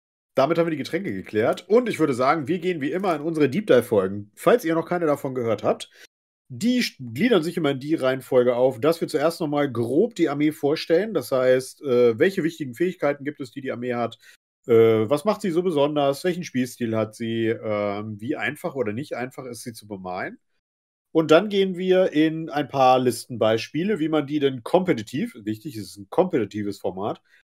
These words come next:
äh, spielen kann. Und da sind Skaven ja aktuell tatsächlich,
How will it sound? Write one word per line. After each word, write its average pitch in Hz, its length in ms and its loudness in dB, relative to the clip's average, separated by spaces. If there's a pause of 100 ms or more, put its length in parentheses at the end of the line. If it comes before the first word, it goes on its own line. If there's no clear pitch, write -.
(180)
äh, 123 280 2
spielen 117 440 0
kann. 92 200 -4
Und 123 260 -8
da 190 220 6
sind 226 200 2
Skaven 190 400 0
ja 135 100 0
aktuell 147 720 2 (640)
tatsächlich, 135 720 2